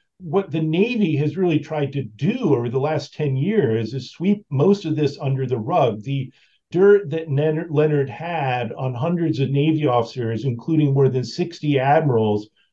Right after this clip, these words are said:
was so embarrassing. Some of it has come to light, but a lot of it has not so far. And, you know, more of it will,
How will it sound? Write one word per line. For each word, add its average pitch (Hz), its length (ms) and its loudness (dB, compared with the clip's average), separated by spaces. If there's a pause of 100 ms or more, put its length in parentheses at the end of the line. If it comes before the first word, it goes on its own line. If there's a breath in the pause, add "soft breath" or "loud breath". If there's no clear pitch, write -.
(160)
was 117 220 -6
so 190 200 6
embarrassing. 143 760 4
Some 196 240 0
of 208 160 6
it 131 200 2
has 131 160 -2
come 135 240 -2
to 113 100 -8
light, 120 280 0
but 123 120 -4
a 120 60 -2
lot 156 260 2
of 151 120 -2
it 139 180 2
has 117 300 -6
not 117 380 -2
so 185 240 -2
far. 185 480 -2 (460)
And, 143 380 4 (100)
you 143 140 2
know, 139 240 -2
more 175 380 2
of 143 140 2
it 151 160 0
will, 135 680 4